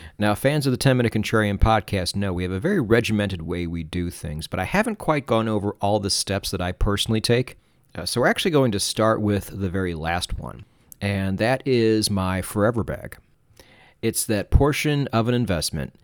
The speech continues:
that I hang on to for as long as I possibly can. You know, you hear about these people getting into Amazon and Microsoft and Bitcoin, you know, super, super early. And, you know, price goes up a lot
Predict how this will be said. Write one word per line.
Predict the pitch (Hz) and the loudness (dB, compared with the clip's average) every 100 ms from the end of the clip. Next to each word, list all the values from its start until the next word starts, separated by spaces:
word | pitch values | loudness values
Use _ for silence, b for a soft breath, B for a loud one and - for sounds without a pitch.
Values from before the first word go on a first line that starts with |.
| b b b | b b b
that | - | -4
I | 95 120 | 0 2
hang | 123 131 | 2 4
on | 110 107 | 4 2
to | 104 - 101 98 95 | 0 0 2 2 0
for | - 101 101 101 | -2 0 2 2
as | 98 107 107 | 0 0 0
long | 113 139 | 0 0
as | 123 | 0
I | 127 | -2
possibly | - 127 - 120 | -2 -2 -2 -4
can. | - - 90 - - - - _ _ _ - | -4 -4 -6 -12 -16 -20 -20 _ _ _ -8
You | |
know, | 101 | -2
you | 117 | 0
hear | 110 135 | 2 4
about | 123 113 | 4 2
these | 117 - | 0 -2
people | 113 104 | -2 -2
getting | 92 110 104 | 0 0 0
into | 101 104 | -2 -2
Amazon | 98 107 110 95 98 98 98 98 | -2 -2 0 0 0 0 0 0
and | 92 | -2
Microsoft | 92 95 98 95 92 - 90 90 90 - | -2 -2 -2 -2 -2 0 0 0 -2 -2
and | 95 92 | -4 -4
Bitcoin, | 104 98 - - 98 92 92 90 | -2 -4 -4 -8 -6 -6 -6 -6
you | 90 | -8
know, | 87 | -8
super, | 87 - - 113 110 101 98 | -6 -4 0 0 0 -2 -2
super | - - 92 87 80 76 _ | -2 -2 -2 -4 -6 -8 _
early. | 123 147 104 80 82 - B B B B - | 2 4 4 2 -4 -8 B B B B -4
And, | 110 117 117 117 - _ _ _ _ - | 0 2 2 0 -6 _ _ _ _ -12
you | |
know, | 101 | -10
price | - - 139 143 | -2 0 2 -2
goes | - 127 117 | 0 2 2
up | 120 110 | 0 0
a | 101 | 0
lot | 110 135 80 - | 2 2 2 0